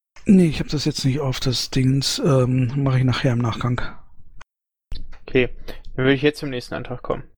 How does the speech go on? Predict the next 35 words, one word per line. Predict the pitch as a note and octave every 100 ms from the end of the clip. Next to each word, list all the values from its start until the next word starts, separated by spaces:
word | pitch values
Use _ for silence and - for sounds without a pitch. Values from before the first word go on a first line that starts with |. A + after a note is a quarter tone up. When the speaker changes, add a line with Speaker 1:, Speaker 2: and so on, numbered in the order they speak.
| _ _ _ -
Speaker 2:
Und | B2+ B2
da |
hat | B2+ C3+
die | C3+
Vaku | C3 D#3+ E3+
gl-, | D3 -
gerade | - C3 C3+ C3+
gesagt, | C3 B2 C#3+ -
dass | C#3+
es | C#3
dazu | C3+ -
eine | B2 B2
Frage | - A#2 C#3 E3 D#3
gibt | D#3 -
und | C3
tatsächlich, | - - C3+ - C#3 C3+ - - -
äh, | C3 C3
kann | - B2+
ich | B2
mir | A2
vorstellen, | - - B2+ - B2 A#2+ B2
was | A#2+ F3 - -
und | C3+ C3+
ich, | - - _ - - - - - - - - - -
also, | C3+ B2 A2 - -
es | - -
gibt | G#3+
einen | C#3+
Antrag. | A#2 B2+ - B2 A2 - - - -
Ich | - - - - -
gehe | - C3
einmal | A#2+ A#2
kurz | - -
drauf | B2 -
ein. | D#3+ A3